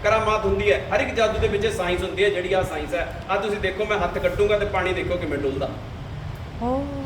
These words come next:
Speaker 1: ਡੁੱਲਿਆ ਜੀ? ਨਹੀਂ ਡੁੱਲਦਾ ਹੈ। ਇਹ ਹੈ ਸਾਇੰਸ। ਇਹ ਲੋਕ ਕਹਿੰਦੇ ਜੀ, "ਮੈਂ ਤੁਹਾਨੂੰ ਜਾਦੂ ਕਰਤਾ।" ਇਹ ਜਾਦੂ ਨਹੀਂ ਹੈ। ਹੁਣ ਇਹ ਭਾਈ ਸਾਹਿਬ ਕਰਨਗੇ,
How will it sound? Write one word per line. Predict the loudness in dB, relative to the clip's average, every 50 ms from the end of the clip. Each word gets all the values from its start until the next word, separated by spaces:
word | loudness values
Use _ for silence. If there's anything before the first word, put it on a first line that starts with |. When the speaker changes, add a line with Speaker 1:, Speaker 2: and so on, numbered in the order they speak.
| -8 -8 -8 -10 -10 -10 -10 -10 -8 -8 -8 -6 -6 -8 -8 -8 -8 -8 -8 -8 -8 -8 -8 -8 -8 -10 -10 -10 -8 -10 -10 -10 -10 -8 -8 -8 -8 -8 -8 -8 -8 -10 -8 -4 -2
Speaker 1:
ਡੁੱਲਿਆ | 2 8 8 8 8
ਜੀ? | 8 4 0 -2 -4 -6 -6 -8 -8 -8 -8 -8 -6 -6 -6 -6 -6 -8 -8 -6 -2 0 0
ਨਹੀਂ | 2 2
ਡੁੱਲਦਾ | 2 2 2 4 4 4
ਹੈ। | 6 6 6 4 4 2 2 0 0 0 0 -2 0 0 0 2 4
ਇਹ | 6 8 8
ਹੈ | 8 8 6
ਸਾਇੰਸ। | 4 4 4 4 2 2 -2 -2 -2 -2 -2 -4 -4 -2 -2 -2 -2 -2 -2 0
ਇਹ | 0 2 2 2
ਲੋਕ | 2 4 4 4 4
ਕਹਿੰਦੇ | 2 2 2 2 2 2 0 -2
ਜੀ, | -2 -2
"ਮੈਂ | -2 -2 -2
ਤੁਹਾਨੂੰ | -2 -2 -2 0 2
ਜਾਦੂ | 2 2 2 0 -2
ਕਰਤਾ।" | -2 -2 -2 -4 -6 -6 -8 -10 -12 -12 -12 -12 -12 -14 -12 -10 -4 -2
ਇਹ | -2 -2
ਜਾਦੂ | -2 0 0 0 0 0 0 -4 -4
ਨਹੀਂ | -2 -2 0 0
ਹੈ। | 2 2 2 2 0 0 -2 -6 -10 -10 -6 -4
ਹੁਣ | 0 0
ਇਹ | 0
ਭਾਈ | 2 4 2 2 4
ਸਾਹਿਬ | 2 2 2 2 0
ਕਰਨਗੇ, | 0 0 0 0 2 2 0 0